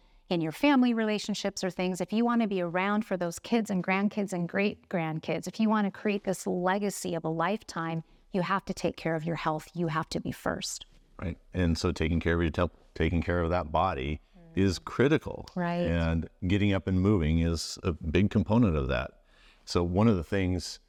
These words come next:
Speaker 2: you know, some people can run, some people can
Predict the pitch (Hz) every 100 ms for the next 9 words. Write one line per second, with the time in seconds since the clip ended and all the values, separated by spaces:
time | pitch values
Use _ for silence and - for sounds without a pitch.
0 | _ _ - - - - 98 120 113 107
1 | 98 90 107 107 104 - 82 85 92 87
2 | 87 - 85 80 73